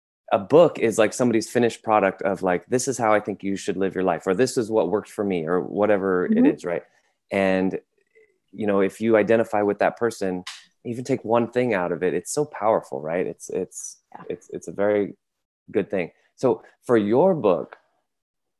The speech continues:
Speaker 1: what are some things that people can maybe expect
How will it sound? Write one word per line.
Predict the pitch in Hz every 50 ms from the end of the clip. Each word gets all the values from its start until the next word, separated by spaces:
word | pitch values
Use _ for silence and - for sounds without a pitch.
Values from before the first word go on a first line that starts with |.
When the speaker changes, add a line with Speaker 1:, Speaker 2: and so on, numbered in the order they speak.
| _ _ _ _ -
Speaker 1:
what | 101 101 110 131 165 170
are | - 185 185
some | 185 - 151 139
things | 131 - 139 131 127 123 113 101
that | 113 113 107 107 -
people | - 127 120 - 120 117 117 113
can | 110 - - 113 104 104 101 98 98 98 95 98
maybe | 98 101 101 95 104 95
expect | - - - - - - - _ 117 117 117 98 - - - - - -